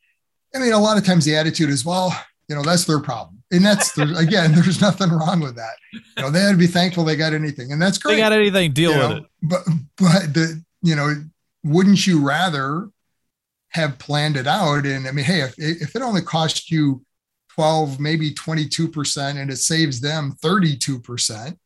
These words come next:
Speaker 1: in taxes or
Speaker 2: Right.
Speaker 1: thirty-seven percent, to your point,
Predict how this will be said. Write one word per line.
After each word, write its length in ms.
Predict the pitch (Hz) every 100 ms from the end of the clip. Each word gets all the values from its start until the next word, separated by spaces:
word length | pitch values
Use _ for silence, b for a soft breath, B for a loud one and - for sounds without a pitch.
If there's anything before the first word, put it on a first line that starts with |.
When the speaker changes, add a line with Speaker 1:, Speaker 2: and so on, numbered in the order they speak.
| _
Speaker 1:
in 120 | 131 120
taxes 600 | 127 131 117 135 143 139
or 80 |
Speaker 2:
Right. 100 | 127
Speaker 1:
thirty-seven 720 | 165 156 151 147 151 214 185
percent, 640 | 135 127 117 120 113 151 - _ _ _ _ _ _
to 80 | -
your 160 | 160 175
point, 460 | 170 147 160 165